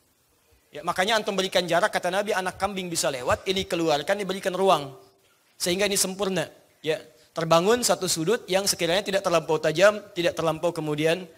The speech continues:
juga rendah. Terakhir, posisi kaki. Kedua, ya, kedua telapak kaki.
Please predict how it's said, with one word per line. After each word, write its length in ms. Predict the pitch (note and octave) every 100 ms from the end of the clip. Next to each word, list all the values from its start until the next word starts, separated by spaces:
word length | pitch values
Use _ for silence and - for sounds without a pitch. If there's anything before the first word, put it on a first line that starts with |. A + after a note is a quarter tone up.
| -
juga 320 | C3+ D#3+ D#3 D#3 - _
rendah. 320 | - C#3 B2 F#2 _ _ _ _
Terakhir, 400 | - G3+ G#3 D3+ C3 - _ _ _ _ _ -
posisi 480 | E3+ F3 G3+ G3 -
kaki. 320 | F#3 F3+ E3+ - - _ _ _ _ _ _ _
Kedua, 400 | - E3 E3+ F3+ - - - - _ _ _
ya, 160 | - C3 - -
kedua 480 | E3+ D#3+ E3 F3 - - _
telapak 400 | D3+ D3 E3+ E3 - - _ _ -
kaki. 320 | D3+ A#2+